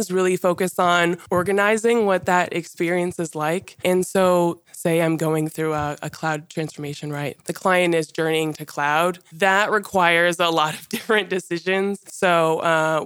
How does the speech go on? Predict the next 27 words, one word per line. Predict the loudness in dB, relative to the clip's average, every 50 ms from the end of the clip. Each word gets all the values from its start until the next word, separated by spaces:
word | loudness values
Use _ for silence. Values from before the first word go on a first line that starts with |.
| -2 -4
what | -4 -4 -6 -8
we | -6 -6
do | -4 -2 -2 0 0 0 -2 -4 -6 -6
is | -8 -8 -8 -8 -10 -8 -8
we, | -8 -6 -6 -8 -8 -10 _ _ _ _ -4
uh, | -2 0 0 0 -2
my | -4 -4 -4 -4 -6
team | -8 -6 -4 -4 -4 -2 -4 -4 -4 -6
looks | -6 -8 -8 -12 -14 -14
across | -12 -6 -6 -6 -6 -6 -8 -10 -12
I | -10 -10
B | -8 -8 -8 -8
M | -10
and | -12 -12
says, | -14 -16 -20 -18 -18
"Okay, | -10 -8 -8 -6 -4
what | -4 -4 -4 -4
are | -6 -6
all | -8 -8 -10 -12
the | -12 -12
capabilities | -16 -14 -14 -10 -8 -6 -6 -4 -6 -6 -8 -8
that | -10 -10 -10 -10
we | -10 -8 -8
have | -8 -8 -8 -12 _ -20 _ -4 0
from | 2 2 4 2 2 0 -2 -4 _ _ _ _ -6 -2
a | -2 -2 -2 -4 -8 -8 -2 0
services | 0 0 0 0 -2 -2 -2 -4 -4 -4